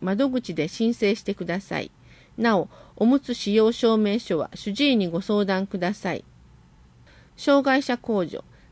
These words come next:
身体障害者手帳、または療育手帳、もしくは精神障害者保健福祉手帳をお持ちでない方でも、六十五歳以上で、令和二年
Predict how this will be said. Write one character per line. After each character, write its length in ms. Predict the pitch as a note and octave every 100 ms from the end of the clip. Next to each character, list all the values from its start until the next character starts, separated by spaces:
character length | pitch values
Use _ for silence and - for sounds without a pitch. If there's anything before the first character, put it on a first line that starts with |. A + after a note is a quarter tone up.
| -
身 220 | C4+ C4+
体 220 | C4+ C4+
障 240 | - C4
害 140 | B3 C4
者 160 | C4
手 160 | A#3+ A#3
帳、 280 | - - - -
ま 120 | G3
た 180 | G3+ F3
は 140 | G#2+ - G3+
療 200 | B3+ C4+
育 200 | B3+ B3
手 200 | - A3+
帳、 300 | - G2 -
も 120 | -
し 140 | A3+ -
く 140 | -
は 140 | B2+ - - -
精 280 | - C4+ C4
神 240 | - C4 C4
障 260 | C4 B3
害 200 | A#3 G#3
者 260 | G#3+ - - -
保 80 | F#3
健 320 | - A#3+ B3
福 240 | - -
祉 160 | B3+ -
手 140 | A#3+
帳 220 | A#3+ G3 D#3+
を 40 |
お 40 |
持 160 | D3+ G#3+
ち 140 | -
で 220 | F#3+ G3 -
な 140 | G3
い 80 | F3+
方 300 | - D3+ B2+
で 100 | -
も、 180 | C#2 - - - -
六 260 | G#3 - B3
十 180 | C4
五 140 | B3 C4+
歳 320 | - A3+ A3+
以 60 | G3+
上 240 | E3+ F2
で、 180 | - - - - -
令 220 | B3 B3
和 140 | A#3+ A3+
二 160 | G#3+
年 200 | F3 G2+